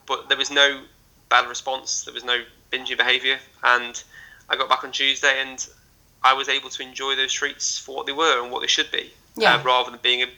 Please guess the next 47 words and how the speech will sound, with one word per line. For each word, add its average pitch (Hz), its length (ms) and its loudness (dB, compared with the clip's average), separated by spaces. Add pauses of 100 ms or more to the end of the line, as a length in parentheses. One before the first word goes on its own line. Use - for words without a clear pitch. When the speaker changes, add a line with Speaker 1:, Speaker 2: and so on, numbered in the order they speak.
Speaker 1:
rather 131 240 4
than 120 80 -12
being 135 240 4
a 123 60 2
punishment 127 500 -4
or 123 100 -2
rather 123 240 2
than 117 160 -10
being 127 240 4
a 120 60 -6
mistake. 117 480 0 (420)
Speaker 2:
Yeah. 165 260 0
Speaker 1:
Um, 131 260 4 (520)
because - 560 0
one, 147 160 4 (160)
one 135 100 -8
thing 131 120 -4
I've 123 100 -2
learned 123 320 0 (240)
in, 120 460 -2 (160)
in 123 100 -10
therapy 123 460 2
recently 127 500 -6
was - 480 -6
about 120 320 0
being 127 140 -4
able 120 100 -4
to - 100 -16
plan 127 280 2
for - 100 -16
these 65 200 -6
things, - 360 -6
and, 62 260 -8
um, 117 300 -2 (560)
and, 120 400 2 (560)
uh, 123 120 4 (220)
and 139 100 6
I 143 60 2
think 147 220 -2
that's, 135 240 2 (160)
that's 131 180 -4
all 127 100 -8
it 131 80 -2
is. 117 240 0
I 123 100 -2
realise 120 540 2
that, 113 280 -4